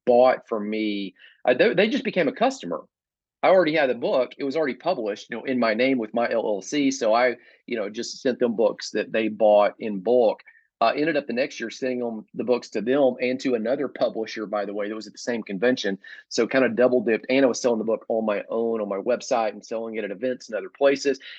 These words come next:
All right, so the friend at the same convention, he comes to me and he says, "Hey, did they publish your book too?"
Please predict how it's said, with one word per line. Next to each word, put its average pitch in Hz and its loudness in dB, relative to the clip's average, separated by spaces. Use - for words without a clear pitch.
All 151 4
right, 139 4
so 180 0
the 147 0
friend 170 -2
at 127 -6
the - -20
same 151 -6
convention, 127 -2
he 175 2
comes 156 0
to 135 0
me 143 2
and 135 2
he 120 0
says, 120 0
"Hey, 127 -4
did 254 -2
they 175 2
publish 143 -4
your 120 -2
book 110 -2
too?" 202 -6